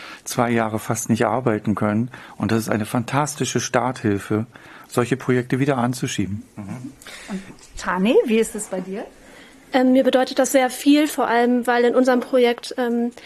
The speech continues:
Speaker 3: viele KünstlerInnen und MusikerInnen mit einbezogen werden, ähm, die jetzt auch hier wirklich lokal aus Lübeck kommen. Genauso die Gastronomie, denn wir haben ein kleines Catering für Getränke und, ähm, auch leckeres Essen.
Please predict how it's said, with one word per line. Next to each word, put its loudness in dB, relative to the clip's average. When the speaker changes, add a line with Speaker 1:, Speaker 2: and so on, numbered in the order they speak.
Speaker 3:
viele 4
KünstlerInnen 4
und 4
MusikerInnen 2
mit 0
einbezogen 2
werden, 0
ähm, -2
die 2
jetzt 2
auch -2
hier 2
wirklich 0
lokal 2
aus -2
Lübeck 2
kommen. 0
Genauso 4
die 0
Gastronomie, 4
denn 4
wir 4
haben 4
ein 4
kleines 0
Catering 4
für 0
Getränke 4
und, -2
ähm, 2
auch -2
leckeres -2
Essen. 4